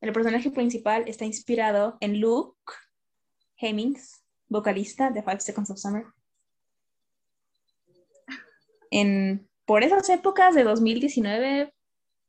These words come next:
más o menos. Se los recomiendo mucho.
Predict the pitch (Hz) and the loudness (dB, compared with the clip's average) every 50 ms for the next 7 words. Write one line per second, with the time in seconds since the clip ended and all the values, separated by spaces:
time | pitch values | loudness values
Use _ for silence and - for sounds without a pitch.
0 | _ _ _ _ _ _ _ _ - 104 - - 190 180 - - - - - - | _ _ _ _ _ _ _ _ -12 -10 -10 -8 -8 -8 -8 -8 -8 -6 -8 -8
1 | - _ _ _ - - - - - - - - - - - - _ _ - - | -10 _ _ _ -20 -20 -20 -20 -20 -20 -20 -18 -16 -18 -18 -20 _ _ -2 2
2 | 311 311 311 294 277 294 - 285 285 294 302 294 311 302 285 269 262 - 214 185 | 4 6 6 6 6 6 6 8 8 8 10 10 8 8 8 6 4 2 -2 -2
3 | 190 226 | -2 -4